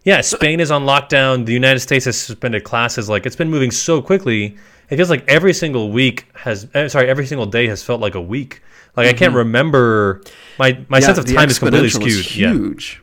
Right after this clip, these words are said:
Speaker 1: Yeah, totally, totally. So anyway, so being in Spain now, like, we're on lockdown. Classes have been canceled indefinitely. Um,
Speaker 2: So
Speaker 1: you
Speaker 2: they've
Speaker 1: know,
Speaker 2: just flat out said indefinite.
Speaker 1: No, well, okay. So they
Speaker 2: Are you
Speaker 1: said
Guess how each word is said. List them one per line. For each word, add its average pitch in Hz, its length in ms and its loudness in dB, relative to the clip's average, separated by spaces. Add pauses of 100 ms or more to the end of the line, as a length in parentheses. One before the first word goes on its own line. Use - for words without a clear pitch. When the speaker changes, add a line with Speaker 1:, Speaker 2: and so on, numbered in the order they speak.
(160)
Speaker 1:
Yeah, 95 180 -2
totally, 90 520 -6
totally. 90 360 -6 (340)
So 202 100 2
anyway, 139 200 6
so 117 420 4 (140)
being 147 180 0
in 135 100 0
Spain 139 380 -4
now, 104 300 0
like, 101 220 -4
we're 113 100 -2
on 110 120 -2
lockdown. 104 640 -2
Classes 117 320 -2
have 107 60 -4
been 104 180 -4
canceled 104 520 -4
indefinitely. 107 920 -4 (380)
Um, 104 260 -2 (640)
Speaker 2:
So - 160 -4
Speaker 1:
you 135 40 0
Speaker 2:
they've 135 100 2
Speaker 1:
know, 107 100 0
Speaker 2:
just - 160 -2
flat 127 200 -2
out 120 120 -2
said 120 240 -4
indefinite. 110 540 -6 (760)
Speaker 1:
No, 202 220 0
well, 165 240 8
okay. 113 280 0
So - 140 -2
they 143 80 4
Speaker 2:
Are 156 40 6
you 143 40 2
Speaker 1:
said 139 300 4